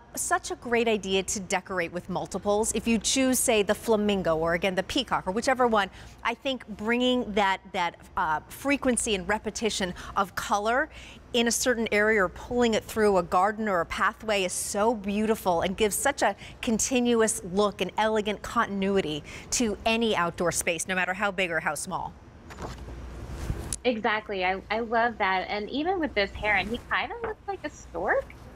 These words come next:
Speaker 2: So if you're going to have, like, a baby shower coming up
Speaker 1: <gasps>
Speaker 2: soon or a gentle
Speaker 1: Oh.
Speaker 2: revere party, what if you had this little guy there, like, with a little sign, like, "What's the baby going to be? Is it a boy or a girl?"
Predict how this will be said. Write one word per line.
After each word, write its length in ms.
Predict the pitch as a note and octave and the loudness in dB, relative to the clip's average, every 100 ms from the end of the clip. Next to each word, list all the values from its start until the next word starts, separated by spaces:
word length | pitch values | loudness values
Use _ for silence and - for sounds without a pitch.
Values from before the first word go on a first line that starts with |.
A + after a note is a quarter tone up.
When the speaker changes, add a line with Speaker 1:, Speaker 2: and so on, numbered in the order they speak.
| - - | -18 0
Speaker 2:
So 360 | C4+ A#3+ A#3 A3+ | 4 4 2 0
if 200 | G#3+ G#3 | 0 -2
you're 260 | G#3 G3+ C4 | 0 0 0
going 280 | C#4 C#4+ C4+ | 2 0 2
to 80 | B3+ | 2
have, 260 | A3 G3+ | 2 0
like, 140 | F#3+ F3+ | -2 -6
a 80 | E3 | -8
baby 440 | D#3 D3 E3 A3+ | -6 -6 -2 -2
shower 520 | - A#3 A#3+ C4 C4 | 2 2 2 2 0
coming 220 | C#4 B3+ B3+ | -2 -8 -2
up 320 | F4 C#4+ B3+ | -2 -4 -2
Speaker 1:
<gasps> 20 | |
Speaker 2:
soon 120 | C#4+ | 2
or 440 | C#4+ C4+ D#4 D#4+ C4+ | 4 4 2 2 2
a 80 | |
gentle 380 | G#3 F3+ F#3 A3 | 2 0 -2 -2
Speaker 1:
Oh. 40 | E3+ | -2
Speaker 2:
revere 380 | A3 E3 F#3+ | -2 0 -2
party, 320 | A3+ D#4 D#4 D#4+ - - - G#3+ | 0 0 0 -6 -14 -18 -20 0
what 180 | D4+ B4+ | 2 4
if 100 | C#5+ A#4+ | 2 2
you 160 | A4 | 2
had 360 | F4+ C4+ D4 C4 | 4 0 -2 -4
this 160 | E4 - | -8 -6
little 260 | C#4 C4+ C4+ | -8 -6 -4
guy 300 | B3 A#3+ B3 | -2 -2 -2
there, 520 | G#3 A#3+ B3+ B3 A#3+ | -2 0 2 2 0
like, 240 | G#3 F3+ G3 | 0 0 0
with 120 | F3 | -2
a 40 | |
little 280 | F#3 B3 A#3+ A#3+ | 2 2 2 2
sign, 420 | A3 A#3 A3+ A3+ | 2 2 2 2
like, 280 | F#3 E3+ E3+ - - - | 2 2 0 -16 -16 -2
"What's 240 | A3+ B3+ - | 0 0 -2
the 100 | D#4 | 0
baby 340 | D#4 D#4 D#4 | 2 4 4
going 300 | D4 D4 D4 | 4 2 2
to 120 | D4 | 2
be? 320 | C4 E4+ D#4 C4+ | 4 6 6 4
Is 160 | G#3+ | 2
it 80 | G#3+ | 0
a 80 | G#3 | 0
boy 360 | F#3 B3 C4 C4 | 2 4 4 4
or 120 | B3 | 4
a 60 | A#3+ | 2
girl?" 640 | G#3+ B3+ C4 C4 C4 | 2 4 4 4 2